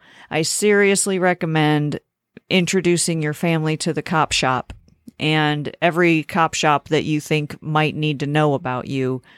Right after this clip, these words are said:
and also dressing the child in neon, reflective clothing, reflective shoes, everything that you can think of that would make them more visible to other people.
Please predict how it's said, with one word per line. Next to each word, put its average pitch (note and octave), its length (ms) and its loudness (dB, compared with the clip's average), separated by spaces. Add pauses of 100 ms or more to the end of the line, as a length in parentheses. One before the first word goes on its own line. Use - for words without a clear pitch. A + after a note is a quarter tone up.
(580)
and D#3 160 -2
also E3 460 2
dressing D#3+ 720 0
the D#3 100 0
child E3 420 0
in D3 200 -6
neon, F#3 640 2 (380)
reflective D#3+ 800 0
clothing, F3+ 580 2
reflective D#3+ 580 -2
shoes, G3+ 800 0 (460)
everything F#3 760 0 (520)
that E3 200 2
you E3+ 140 2
can D#3 180 -2
think D#3+ 300 -2
of D3+ 320 0 (220)
that E3 240 0
would D#3+ 140 0
make E3+ 320 0
them D#3+ 220 0
more D#3+ 260 0
visible C#3+ 720 -2 (800)
to E3 200 -2
other C#3+ 260 0
people. - 540 -10